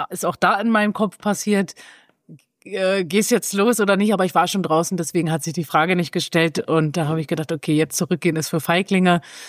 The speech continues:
Ähm, jetzt guckst du mal, wie weit es geht. Ähm, und dann hab ich's auch gemacht. Und danach ist man dann auch,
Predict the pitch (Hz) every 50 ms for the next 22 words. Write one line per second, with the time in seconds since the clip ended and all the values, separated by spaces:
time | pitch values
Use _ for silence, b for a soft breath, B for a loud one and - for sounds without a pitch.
0 | B B B - 160 165 160 160 156 160 - - 156 147 - - - - - 135
1 | 135 139 147 156 180 151 - _ - 240 262 214 - - 233 208 196 185 185 190
2 | 165 170 170 185 180 - 190 - - - 196 208 220 208 - - - - - 170
3 | 180 175 175 170 175 175 170 151 - 160 170 165 165 160 147 - 160 156 160 156
4 | 151 165 170 165 160 151 - - 131 - - 139 131 127 - - - 170 151 170
5 | 165 185 185 175 - - - - 185 175 170 160 160 170 - - 127 139 - -